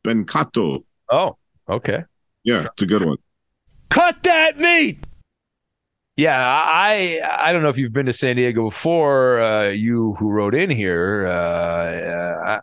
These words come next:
Speaker 2: uh, Amish, but I, I would say, uh, my, I always go to Old Town. That's my, my spot, you know, that area around there, or Mission Valley.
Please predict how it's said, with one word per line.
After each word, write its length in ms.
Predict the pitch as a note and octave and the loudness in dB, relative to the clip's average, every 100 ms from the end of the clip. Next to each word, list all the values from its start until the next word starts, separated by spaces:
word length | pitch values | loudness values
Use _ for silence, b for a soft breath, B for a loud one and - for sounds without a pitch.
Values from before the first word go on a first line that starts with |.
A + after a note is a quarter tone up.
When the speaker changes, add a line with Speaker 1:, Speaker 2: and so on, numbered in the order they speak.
| - | -8
Speaker 2:
uh, 120 | G2+ - | -10 -4
Amish, 460 | B2+ D#3 B2 - | -2 0 -2 -2
but 160 | - A2+ | -2 0
I, 340 | A#2 A#2 C3 | 0 -2 0
I 40 | D#3 | 0
would 220 | D3+ C3+ | 0 -2
say, 720 | - F3 A3 A#3+ F3 C#3 C3 | -4 -2 0 0 0 0 -2
uh, 140 | A#2+ A#2+ | -4 -2
my, 340 | C3+ G3 G3+ C#3 | 0 0 -2 -2
I 160 | E3+ | 0
always 180 | A#3+ D#3 | 2 0
go 140 | D#3 | 0
to 60 | C3 | 0
Old 320 | A2+ D3+ E3+ | 0 -2 -2
Town. 320 | - F2 B2 - _ | -4 -6 -8 -16 _
That's 220 | A2+ B2 | -8 -4
my, 340 | C3+ C3 C3+ A2 | -2 0 -2 -2
my 200 | A2+ C3+ | -2 -2
spot, 300 | - - - _ | -2 -8 -10 _
you 80 | - | -6
know, 80 | G2+ | -2
that 200 | A2+ A#2+ | 0 2
area 440 | A2 F2 C#2 B1+ F#2+ | 0 0 -4 -8 -10
around 360 | F2+ G2 F#2+ F2 | -6 -4 -4 -2
there, 200 | F#2 G2+ | -2 0
or 180 | F#3 | 0
Mission 380 | F#3+ G3 - C3 | 0 -2 -2 -2
Valley. 540 | A2 G#2+ A2 A2 G#2+ | 0 0 0 0 -4